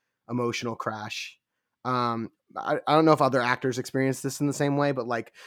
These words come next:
when you're in the room, you have to, like, turn it on and be, like, so, like, personable and positive and, and so just, like, sensitive.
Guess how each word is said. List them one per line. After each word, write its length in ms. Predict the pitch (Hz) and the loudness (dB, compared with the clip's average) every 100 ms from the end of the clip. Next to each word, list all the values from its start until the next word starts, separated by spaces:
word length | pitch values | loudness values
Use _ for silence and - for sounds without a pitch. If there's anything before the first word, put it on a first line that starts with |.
| - | -8
when 120 | - 143 | 0 2
you're 100 | 151 | 4
in 60 | |
the 80 | 139 | 2
room, 360 | 113 120 139 131 | 0 0 2 0
you 100 | 117 | 0
have 160 | 117 | 0
to, 60 | - | 0
like, 140 | 127 | -2
turn 280 | - 131 127 | -2 -2 0
it 80 | 123 | -2
on 340 | 92 110 120 | -4 -4 -2
and 160 | 127 110 | -2 -4
be, 160 | 113 113 | -6 -8
like, 160 | 110 | -8
so, 300 | - - 113 | -8 -6 -6
like, 320 | 117 113 107 _ _ _ - _ | -6 -8 -14 _ _ _ -20 _
personable 920 | - 151 147 156 147 139 135 135 131 127 | 0 4 4 2 0 4 4 4 4 0
and 260 | 113 104 117 | -4 -10 -4
positive 840 | 139 135 127 131 123 120 117 110 - | 2 2 2 -2 -2 -4 -6 -8 -12
and, 380 | 107 104 104 104 _ _ _ _ _ _ - - | -14 -14 -14 -16 _ _ _ _ _ _ -16 -6
and 340 | 127 117 107 - _ _ | -2 -2 -4 -10 _ _
so 360 | - - 135 127 | -8 0 2 2
just, 180 | 120 - | 0 -4
like, 260 | 127 - _ _ _ - | -4 -8 _ _ _ -18
sensitive. 800 | - - 123 120 156 180 226 226 | -10 -6 -6 -4 2 4 2 0